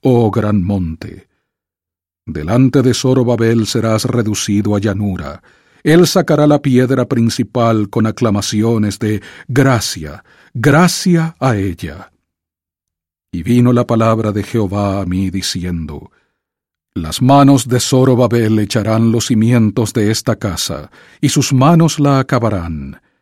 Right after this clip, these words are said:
Y así sabrás que Jehová de los ejércitos me envió a vosotros.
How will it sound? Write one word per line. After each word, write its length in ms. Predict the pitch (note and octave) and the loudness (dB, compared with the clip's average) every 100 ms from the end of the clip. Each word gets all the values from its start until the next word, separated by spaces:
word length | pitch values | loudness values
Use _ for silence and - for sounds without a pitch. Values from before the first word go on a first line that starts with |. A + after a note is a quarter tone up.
| _ _ _ - | _ _ _ -14
Y 140 | E2+ | -12
así 320 | D#2 - C3 | -6 0 0
sabrás 500 | A#2+ B2+ B2 A#2+ A2+ | 2 2 4 2 2
que 140 | - A#2 | -4 -4
Jehová 560 | - A#2+ G#2 G#2+ A2 | 0 0 2 2 2
de 100 | A2 | 0
los 180 | G#2+ G#2 | -2 -2
ejércitos 720 | G#2+ B2 A2 - A2+ A2+ G2+ | -4 -4 -4 -2 -4 -4 -2
me 220 | G#2 G#2+ | -2 0
envió 580 | G#2 G#2 G2+ F#2+ G#2+ G2+ | 0 0 -2 -2 -2 -2
a 60 | G2 | -4
vosotros. 840 | G2 - C#2 - - - - - | -6 -6 -10 -12 -14 -10 -10 -12